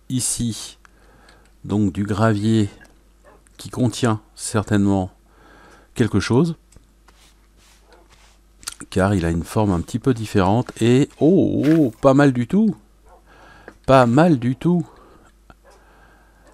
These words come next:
Un modèle de forge, ornement des éleveurs.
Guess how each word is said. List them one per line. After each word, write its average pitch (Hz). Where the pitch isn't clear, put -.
Un 135
modèle 127
de 104
forge, 156
ornement 127
des 120
éleveurs. 104